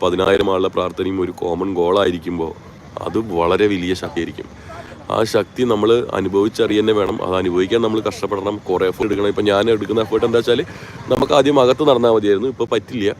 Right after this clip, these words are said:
നമ്മൾ പുറത്ത് പോയി, കോയമ്പത്തൂരിൽ നിന്ന്, ഏഹ്, തിരിച്ചു വന്നു, വൈകി വന്നു, വൈകിട്ട് വീട്ടിൽ കൊണ്ടാക്കി, അതിനുശേഷം നേരെ നടക്കിലേക്ക് വന്നു. നടന്നിട്ട് വയ്യ എനിക്ക്, അത്രയും ടയേർഡായിരുന്നു. ഏ, എന്നിട്ടും നമ്മളത് ചെയ്തു, രണ്ട് റൗണ്ട് പ്രദക്ഷിണം ചെയ്തു. അപ്പോൾ അത് എന്തിനാ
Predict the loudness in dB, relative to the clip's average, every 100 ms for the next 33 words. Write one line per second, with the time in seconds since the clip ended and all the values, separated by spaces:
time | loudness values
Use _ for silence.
0 | -6 -4 -4 -4 -4 -4 -4 -6 -10 -18
1 | -20 -20 -14 -2 0 2 2 0 2 0
2 | 0 -6 -10 -2 0 0 -2 _ -10 -8
3 | 0 0 0 -2 -4 -2 -2 -2 -4 -4
4 | -6 -6 -6 -4 -4 -4 -4 -2 0 -2
5 | -6 -10 -10 -10 -6 -4 -2 -2 -2 0
6 | 0 0 -2 -4 -4 -2 -2 -4 -4 -4
7 | -2 -2 0 0 2 2 2 0 -6 -4
8 | -6 -6 -4 2 4 4 2 0 -4 -8
9 | -16 -14 -14 -14 -14 -10 -6 -6 -8 -4
10 | -2 0 0 2 2 0 -2 -4 -2 -2
11 | -2 -2 -2 -6 -8 -8 -8 -8 -12 -14
12 | -18 -10 -6 -2 -2 0